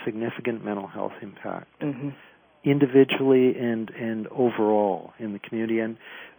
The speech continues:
Speaker 1: outside observers, people not even necessarily aware there was a study underway, made comments about that. The, in this, you got a glimpse of it in the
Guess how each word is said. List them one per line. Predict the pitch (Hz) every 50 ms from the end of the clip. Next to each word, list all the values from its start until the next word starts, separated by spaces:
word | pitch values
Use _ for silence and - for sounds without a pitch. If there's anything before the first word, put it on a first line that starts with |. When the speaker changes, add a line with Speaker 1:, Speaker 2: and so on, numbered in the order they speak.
| - _ -
Speaker 1:
outside | - 147 175 165 170 - - 160 147 147 135
observers, | 120 113 113 127 123 139 143 120 104 98 - -
people | - 151 143 - 139
not | 127 123 123 127 123 - _ _ _ _ _ _ -
even | - 123 120 123 117
necessarily | 117 107 - - - 127 120 120 113
aware | 107 110 117 113 113
there | 113 110 107
was | 104 104 101
a | 104 98 -
study | - 117 104 110 110
underway, | 104 101 101 101 98 101 110 113 117 117 113
made | 110 107 95 95 -
comments | - - - 110 120 127 127 110 98 - -
about | - 90 92 92 - - -
that. | - - - - - - _ _ _ _ _ -
The, | 120 104 - - - -
in | 139 131 131
this, | 127 117 - - - -
you | 165 127
got | - 156 147
a | 139
glimpse | - - 139 147 151 - -
of | 151 117
it | 123 113
in | 113 113 110
the | 107 104